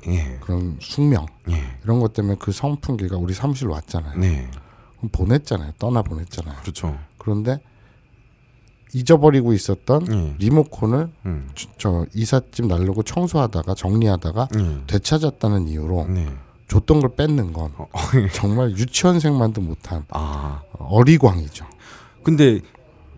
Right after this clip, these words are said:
Speaker 1: 제가 주지는 않았고 그냥 형이 가져갔잖아요. 민호루님이랑 와서 그냥 집에서 보고 형이 손가락으로 이렇게 딱딱
Speaker 2: 법대로
Speaker 1: 집어-
Speaker 2: 해.
Speaker 1: 예.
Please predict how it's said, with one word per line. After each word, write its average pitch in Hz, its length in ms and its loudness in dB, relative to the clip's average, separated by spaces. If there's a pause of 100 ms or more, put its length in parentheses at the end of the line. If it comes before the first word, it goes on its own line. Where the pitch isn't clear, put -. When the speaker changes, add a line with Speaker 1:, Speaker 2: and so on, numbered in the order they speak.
Speaker 1:
제가 120 300 4 (200)
주지는 233 340 4
않았고 107 380 4
그냥 127 160 2
형이 214 240 2
가져갔잖아요. 120 600 2
민호루님이랑 98 580 2
와서 98 240 2
그냥 95 200 2 (300)
집에서 190 300 4
보고 135 240 6
형이 185 220 4
손가락으로 156 400 4
이렇게 120 140 -2
딱딱 175 240 6
Speaker 2:
법대로 262 460 8
Speaker 1:
집어- 233 80 10
Speaker 2:
해. 120 180 4 (120)
Speaker 1:
예. 120 180 6